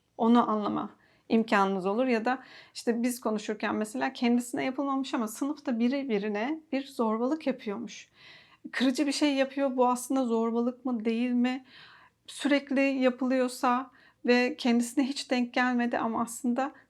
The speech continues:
dışarıda gördüğü o olaydan da bir korkusu var ya, "Ya bana da yaparlarsa?" İşte bunların hepsini böyle kitaplar sayesinde çocuğunuzdan duyabiliyorsunuz. "Aa, bize hiç söylemedi ki."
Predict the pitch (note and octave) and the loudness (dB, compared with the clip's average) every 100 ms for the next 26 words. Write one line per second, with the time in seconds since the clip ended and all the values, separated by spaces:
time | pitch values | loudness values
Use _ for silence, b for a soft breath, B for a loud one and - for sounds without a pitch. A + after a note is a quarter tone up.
0 | - G#3+ - A#3+ A3+ A3+ D4+ C4+ A#3 G#3+ | -2 -2 0 0 0 4 4 6 4 4
1 | A3 A3+ - A#3 - A3 A3 A3+ A#3+ - | 2 2 2 0 2 0 0 0 -2 -2
2 | A3+ A#3+ B3 F#3+ G3 - - G#3+ G3+ - | 0 2 0 0 -4 -6 -4 -2 -2 -8
3 | - A#3+ E4 - G#3+ G#3+ b b b A#3+ | -8 -6 -4 -4 -4 -8 b b b 4
4 | A#3 A3+ A3+ A#3 A#3 G#3 G3 G3 G3+ G3 | 4 4 2 0 0 0 -2 -2 -4 -2
5 | G3+ G#3+ G#3+ - G3 - b b - C4+ | -2 -4 -4 -8 -10 -10 b b -2 4
6 | D4 D4+ D#4 F4 F4+ C4 C#4 A4+ _ _ | 6 6 4 2 0 -2 -2 -4 _ _
7 | _ D#4 C4+ A#3+ - A#3+ B3 B3 - - | _ 4 4 2 0 0 2 0 2 2
8 | - G#3+ A#3+ B3 - - A#3+ A#3+ A#3+ C4 | 2 0 -2 -2 -2 -4 -2 0 0 -2
9 | A4 D4+ G#3+ G#3+ G3+ G#3 - - - - | -4 -2 2 2 2 0 -4 -6 -10 -12
10 | - - B B B D4+ D#4 D4 C#4 D4+ | -14 -20 B B B 4 4 4 4 2
11 | D4+ - C#4+ C#4 C#4 C#4+ C#4 D#4 - G#3 | 2 -2 0 2 0 -2 -4 -6 -4 -6